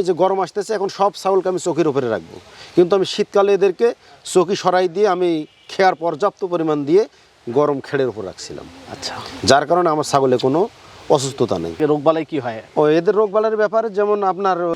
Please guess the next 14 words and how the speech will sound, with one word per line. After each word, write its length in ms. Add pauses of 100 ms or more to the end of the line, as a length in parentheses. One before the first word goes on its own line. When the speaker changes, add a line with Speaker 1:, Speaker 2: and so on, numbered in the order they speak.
(160)
Speaker 1:
খুরে 300
রোগ, 120 (220)
পিপিআর, 380 (920)
এই 120
পিপিআর 360
এর 80
ভ্যাকসিনটা 400
নিয়মিত 260 (100)
করতে 260
হবে। 160 (400)
Speaker 2:
এটা 100 (100)
করতেছেন 320
আপনি? 80
Speaker 1:
করতে, 220